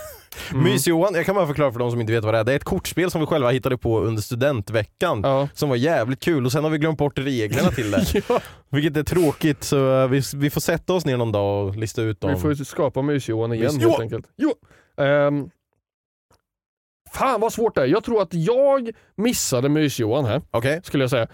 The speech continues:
Speaker 2: Och, eh, den som svarar då, om du hade varit förbön hade vi dieter i maj.
Speaker 1: Mm.
Speaker 2: Ehm, det är, eh, Kenny.
Speaker 1: Okej.
Speaker 2: Det är
Speaker 1: Ja.
Speaker 2: min gissning.
Speaker 1: Och, eh, då skickar jag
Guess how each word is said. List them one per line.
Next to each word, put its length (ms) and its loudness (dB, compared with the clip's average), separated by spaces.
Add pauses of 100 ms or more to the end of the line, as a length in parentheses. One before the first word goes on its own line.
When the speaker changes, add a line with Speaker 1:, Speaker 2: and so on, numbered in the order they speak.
(160)
Speaker 2:
Och, 360 -2
eh, 260 2
den 160 -2
som 100 -6
svarar 200 0
då, 120 2
om 120 0
du 160 2
hade 300 0
varit 320 0
förbön 520 0
hade 160 0
vi 80 0
dieter 440 0
i 40 2
maj. 280 0 (320)
Speaker 1:
Mm. 220 -2 (180)
Speaker 2:
Ehm, 580 0 (720)
det 140 2
är, 800 2
eh, 60 0
Kenny. 260 -4 (800)
Speaker 1:
Okej. 240 -4 (580)
Speaker 2:
Det 60 0
är 40 2
Speaker 1:
Ja. 40 4
Speaker 2:
min 100 2
gissning. 380 -2
Speaker 1:
Och, 360 -4
eh, 480 2
då 500 0
skickar 400 -2
jag 400 2